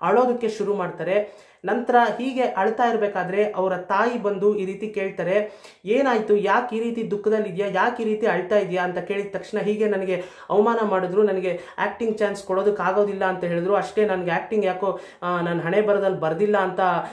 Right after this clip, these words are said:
ಅನ್ಸುತ್ತೆ" ಅಂತ ಹೇಳಿದ ತಕ್ಷಣನೇ ಇಮಿಡಿಯೇಟ್ ಆಗಿ ಅವರ ತಾಯಿ ಸ್ಕಾರ್ಲೆಟ್ ಜಾನ್ಸನ್ ಅವ್ರಿಗೆ ಕಪಾಳಕ್ಕೆ ಹೊಡಿತಾರೆ. ಏನಿದು ಆಶ್ಚರ್ಯ ಆಗ್ಬೋದು ನಿಮ್ಗೆ, ಯಾಕೆ ಕಪಾಳಕ್ಕೆ ಹೊಡಿಬೇಕು ಅವ್ರ ತಾಯಿ ಅಂತ? ಎಸ್, ಕಪಾಳಕ್ಕೆ ಹೊಡೆದು ಹೇಳ್ತಾರೆ,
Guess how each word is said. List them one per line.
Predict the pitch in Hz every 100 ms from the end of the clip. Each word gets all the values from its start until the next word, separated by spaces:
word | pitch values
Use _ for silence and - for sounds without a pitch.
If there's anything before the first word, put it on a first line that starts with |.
| -
ಅನ್ಸುತ್ತೆ" | 165 175 208 208
ಅಂತ | 196 180
ಹೇಳಿದ | 165 208 233 -
ತಕ್ಷಣನೇ | 202 - - 285 277 233
ಇಮಿಡಿಯೇಟ್ | 220 202 269 302 262 262
ಆಗಿ | 240 240
ಅವರ | 220 202
ತಾಯಿ | 190 208 226 254 226
ಸ್ಕಾರ್ಲೆಟ್ | - 220 220 254 240
ಜಾನ್ಸನ್ | 220 214 214 208
ಅವ್ರಿಗೆ | 190 196 226
ಕಪಾಳಕ್ಕೆ | - 196 240 247 247 240
ಹೊಡಿತಾರೆ. | 220 185 185 170 147 - _ _ _ _ _
ಏನಿದು | 254 311 302
ಆಶ್ಚರ್ಯ | - 240 - 285 277
ಆಗ್ಬೋದು | 247 208 214
ನಿಮ್ಗೆ, | 202 170
ಯಾಕೆ | 196 302 294
ಕಪಾಳಕ್ಕೆ | 262 226 262 269 269
ಹೊಡಿಬೇಕು | 240 233 220 220 220
ಅವ್ರ | 202 196
ತಾಯಿ | 196 202 208
ಅಂತ? | 175 170 143 - - _ _ 190
ಎಸ್, | 202 - -
ಕಪಾಳಕ್ಕೆ | - 208 262 277 -
ಹೊಡೆದು | 220 214
ಹೇಳ್ತಾರೆ, | 202 202 214 202 196 240 233